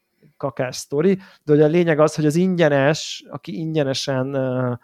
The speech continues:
elérhetővé tette az oldalán, az good enough, tehát elég, elég azzal menni, nem kell nem, nem kell azt gondolni, hogy azért, mert azért ő pénzt kér, akkor ő valami jobbat tud, tudott letenni az asztalra,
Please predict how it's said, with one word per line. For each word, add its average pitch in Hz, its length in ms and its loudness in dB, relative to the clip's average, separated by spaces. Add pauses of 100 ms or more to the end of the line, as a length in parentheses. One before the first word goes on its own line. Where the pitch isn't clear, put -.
(280)
elérhetővé 131 720 2
tette 131 600 -4
az 131 220 -8
oldalán, 165 720 2 (240)
az 143 300 2
good 151 180 0
enough, 139 300 2
tehát 147 220 0
elég, 143 420 2
elég 139 280 2
azzal 123 320 -2
menni, 76 280 -6
nem 76 200 -4
kell - 380 -6 (300)
nem, 139 180 -8
nem 143 220 -2
kell 143 200 4
azt 139 180 2
gondolni, 143 380 2
hogy 139 100 4
azért, 139 300 4
mert 135 140 0
azért 139 400 -2
ő 147 60 -6
pénzt 151 380 -2
kér, 160 360 4 (240)
akkor 143 320 -2
ő 147 80 4
valami 135 280 0
jobbat 135 360 2 (120)
tud, 131 240 -10 (720)
tudott 131 380 -4
letenni 160 560 -6
az 147 80 -8
asztalra, 160 400 4